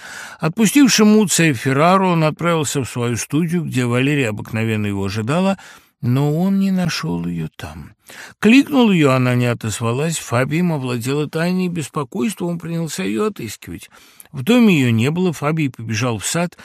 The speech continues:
и там, в одной из отдаленнейших аллей, он увидел Валерию. С опущенной на грудь головою, со скрещенными на коленях руками, она сидела на скамье, а за ней, выделяясь из темной зелени кипариса,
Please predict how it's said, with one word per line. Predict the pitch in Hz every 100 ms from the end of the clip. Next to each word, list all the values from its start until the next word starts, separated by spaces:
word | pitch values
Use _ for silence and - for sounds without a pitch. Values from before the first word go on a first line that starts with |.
| - - _
и | - 147
там, | 190 190
в | 160
одной | 139 143 160
из | 147 131
отдаленнейших | 123 131 143 143 123 107 107 -
аллей, | 117 117 151
он | 165 160
увидел | 139 135 151 147
Валерию. | 143 151 127 92 87 80 - _ - - -
С | -
опущенной | 156 143 208 185 - 131 131
на | 135
грудь | 147 160 151
головою, | - 123 131 180 208 139
со | 113 120
скрещенными | - 135 120 180 180 147
на | 135
коленях | 123 143 151 143 -
руками, | 127 - 190 190 185 - - -
она | 139 165
сидела | 156 170 160 214 208
на | 180 160
скамье, | - 160 165 175 202 180
а |
за | 131 135
ней, | 123 120 131
выделяясь | 143 135 120 110 117 113 -
из | 117
темной | - 131 123 110
зелени | 107 127 113 107
кипариса, | 98 110 101 101 113 135 147